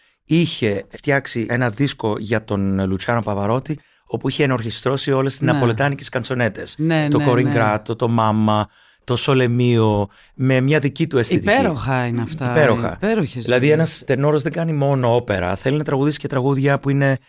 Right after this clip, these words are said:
Speaker 1: popular, ας
Speaker 2: Το
Speaker 1: πούμε.
Speaker 2: οποίο εμένα μου κάνει μεγάλο νόημα, διότι
Speaker 1: Ναι.
Speaker 2: να πούμε ότι η όπερα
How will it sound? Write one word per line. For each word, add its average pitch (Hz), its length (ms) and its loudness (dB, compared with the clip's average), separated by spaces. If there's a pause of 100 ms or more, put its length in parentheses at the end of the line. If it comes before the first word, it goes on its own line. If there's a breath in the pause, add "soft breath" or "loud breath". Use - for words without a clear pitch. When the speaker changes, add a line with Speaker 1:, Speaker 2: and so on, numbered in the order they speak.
(200 soft breath)
Speaker 1:
popular, 90 560 0
ας - 140 -12
Speaker 2:
Το 202 120 2
Speaker 1:
πούμε. 185 140 0
Speaker 2:
οποίο 190 160 4
εμένα 202 320 4
μου 220 120 2
κάνει 208 240 0
μεγάλο 202 420 0
νόημα, 120 440 -2
διότι 156 500 0
Speaker 1:
Ναι. 143 80 2
Speaker 2:
να 143 160 0
πούμε 127 480 -2
ότι 185 320 -2
η 202 60 2
όπερα 226 360 -2